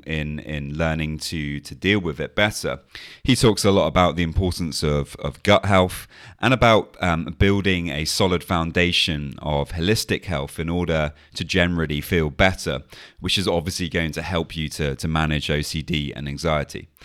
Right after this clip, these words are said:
Nick has a great way of expressing the difficulties that we all face when dealing with O C D. And, um, I think you'll find it's a really, uh, a really interesting and hopefully helpful conversation. Are you following me yet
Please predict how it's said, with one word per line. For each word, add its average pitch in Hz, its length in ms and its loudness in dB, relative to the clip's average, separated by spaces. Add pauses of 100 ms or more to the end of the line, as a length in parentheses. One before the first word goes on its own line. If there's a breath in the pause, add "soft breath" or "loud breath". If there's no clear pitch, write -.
(300 loud breath)
Nick 104 200 2
has 95 180 4
a 92 40 0
great 101 360 6
way 90 240 6
of 78 100 0
expressing 82 760 0
the 78 100 -2
difficulties 78 880 -4
that 76 340 -2
we 82 120 0
all 131 200 6
face - 400 -2
when 76 180 -2
dealing 78 460 -2
with 76 160 -2
O 73 100 0
C 71 240 -6
D. 69 260 -6 (500 loud breath)
And, 85 440 0
um, 82 340 4
I 85 60 -2
think 101 180 0
you'll 90 80 0
find 85 320 0
it's 78 140 -6
a 90 40 -6
really, 78 540 -2
uh, 73 220 -2
a - 40 -8
really 80 280 -2
interesting 78 480 -2
and 73 100 -4
hopefully 80 380 0
helpful 76 680 -4
conversation. 71 640 -6 (460 loud breath)
Are 156 160 6
you 160 260 4
following 131 580 4
me 85 100 0
yet 78 320 -4